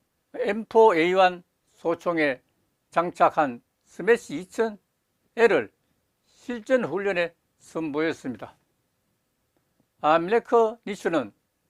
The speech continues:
이 훈련은 현대 보병전의 전술적 변형을 보여주며 한 명의 보병이 별다른 지원 없이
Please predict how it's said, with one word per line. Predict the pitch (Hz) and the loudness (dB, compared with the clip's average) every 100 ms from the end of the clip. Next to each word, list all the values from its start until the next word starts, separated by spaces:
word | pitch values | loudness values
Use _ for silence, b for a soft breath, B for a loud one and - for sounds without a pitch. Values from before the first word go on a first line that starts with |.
| _ _ _ _ | _ _ _ _
이 | 185 240 | -8 -6
훈련은 | - 226 226 233 180 110 _ _ _ _ _ _ _ _ _ | -6 -2 0 0 0 -6 _ _ _ _ _ _ _ _ _
현대 | - 196 226 226 226 - | -8 -2 -2 2 0 0
보병전의 | 147 190 214 240 220 202 - | -2 0 0 0 0 -2 -2
전술적 | 151 202 254 233 226 - _ _ | -6 -6 -8 0 0 0 _ _
변형을 | - 170 196 180 | -10 -6 -4 -4
보여주며 | 139 151 160 156 180 131 107 _ _ _ _ _ _ | -4 -4 -4 -4 -4 -4 -4 _ _ _ _ _ _
한 | - 254 254 | -2 0 0
명의 | 247 202 160 - | -2 -2 -4 -4
보병이 | 139 143 185 139 107 _ _ _ _ _ _ _ _ _ _ _ _ _ | -6 -6 -4 -6 -8 _ _ _ _ _ _ _ _ _ _ _ _ _
별다른 | - 190 233 240 254 233 | -4 -2 2 4 4 2
지원 | - 196 208 | -2 -2 0
없이 | 202 - 185 135 | -4 -2 -4 -4